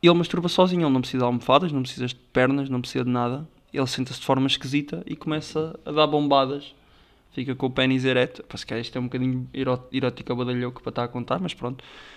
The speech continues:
Fica com o pénis ereto e, e, e descarga para todo lado. Pá, não é uma descarga, é uma pistola metralhadora. E houve um dia que um primo meu, ah, eu tenho primos na Suíça, e o namorado da minha prima,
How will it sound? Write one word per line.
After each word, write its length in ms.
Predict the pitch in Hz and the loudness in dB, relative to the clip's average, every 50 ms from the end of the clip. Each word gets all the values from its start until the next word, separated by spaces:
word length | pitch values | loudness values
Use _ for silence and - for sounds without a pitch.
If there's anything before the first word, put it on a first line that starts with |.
| - - _ | -20 -20 _
Fica 180 | - - 139 131 | -10 -8 -4 0
com 100 | 139 147 | 2 2
o 60 | 131 | 2
pénis 360 | 135 139 139 135 135 135 131 | 4 4 6 6 6 4 4
ereto 380 | 143 143 139 151 160 156 - - - | 6 6 6 6 6 4 0 -10 -6
e, 60 | 160 | -4
e, 500 | 160 - - 160 151 - 170 170 151 156 | -4 -4 -4 -4 -4 -4 -4 -2 -4 -4
e 100 | 160 - - - | -6 -6 2 6
descarga 460 | - - - 190 185 185 175 175 180 | 6 10 12 12 12 12 12 8 6
para 120 | 170 185 | 4 4
todo 160 | 180 185 180 | 4 4 6
lado. 320 | 196 185 170 160 127 - - - - - | 8 8 8 6 6 2 -4 -20 -16 -10
Pá, 140 | - - 110 | -8 -8 -6
não 140 | - 117 123 | -4 -2 0
é 40 | 127 | 2
uma 160 | 135 139 139 | 4 4 4
descarga, 360 | 131 - - - - 262 262 | 4 2 2 6 6 6 6
é 60 | 220 | 6
uma 240 | 147 123 127 127 131 | 4 4 4 4 4
pistola 300 | 127 - - - 185 175 | 4 6 8 10 10 10
metralhadora. 600 | 147 143 135 - 143 139 139 143 147 135 120 120 - - - - - - - - - - - | 8 6 4 4 4 4 6 6 4 4 2 0 -4 -10 -20 -20 -20 -20 -20 -20 -16 -2 2
E 80 | 208 | 2
houve 120 | 220 208 208 | 2 4 2
um 100 | 190 156 | 2 2
dia 280 | 135 123 120 120 120 123 - - - _ _ _ _ _ _ _ _ _ _ _ _ _ _ _ - - - - - - | 2 2 2 0 -4 -8 -14 -20 -20 _ _ _ _ _ _ _ _ _ _ _ _ _ _ _ -18 -18 -18 -18 -20 -10
que 160 | - - 139 | -2 2 4
um 160 | 135 139 135 | 4 4 4
primo 260 | 131 131 135 135 131 127 | 4 4 4 6 6 6
meu, 320 | 123 127 120 113 113 143 - - - - - | 6 4 2 -2 -4 -10 -14 -20 -20 -14 -8
ah, 400 | - 127 123 120 120 117 117 117 | -4 -2 -2 -2 -2 -4 -4 -6
eu 80 | 131 131 | -6 -2
tenho 220 | 131 139 135 135 | 0 2 2 2
primos 380 | 131 139 131 127 123 120 117 123 | 2 2 2 2 2 0 0 -2
na 120 | 127 123 123 | -2 -2 -2
Suíça, 520 | - - 127 123 117 - - 127 135 143 - - _ _ _ _ _ _ _ - | -2 -4 -4 -4 -4 -4 -6 -8 -10 -10 -14 -20 _ _ _ _ _ _ _ -6
e 420 | - 131 123 123 131 131 131 131 | -4 -2 0 2 2 4 4 4
o 80 | 131 139 | 6 6
namorado 420 | 143 139 139 139 135 135 131 127 | 6 6 6 6 6 6 6 6
da 60 | 123 131 | 6 6
minha 180 | 135 135 131 | 6 6 4
prima, 360 | 127 131 131 127 127 135 147 | 4 2 2 2 2 2 0